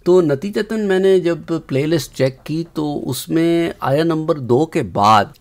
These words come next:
आया नंबर तीन पर मैं already पाँच दुरूस रिकॉर्ड करा चुका हूँ। उनको मैंने, अ, जो है ना, पार्ट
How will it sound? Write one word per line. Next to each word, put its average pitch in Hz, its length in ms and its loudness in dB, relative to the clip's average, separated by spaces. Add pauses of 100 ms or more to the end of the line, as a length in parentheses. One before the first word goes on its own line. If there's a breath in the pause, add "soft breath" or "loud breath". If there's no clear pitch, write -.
(140)
आया 196 180 2
नंबर 233 340 2
तीन 220 460 0
पर 185 220 0
मैं 180 140 0
already 143 500 -2 (180)
पाँच 165 360 0
दुरूस 139 340 -4
रिकॉर्ड 123 320 -2
करा 107 220 -2
चुका - 280 -8
हूँ। 110 100 -4
उनको 123 220 -2
मैंने, 127 420 2
अ, 113 40 -4 (640 loud breath)
जो 104 240 -2
है 104 120 0
ना, 123 460 -2
पार्ट 117 200 2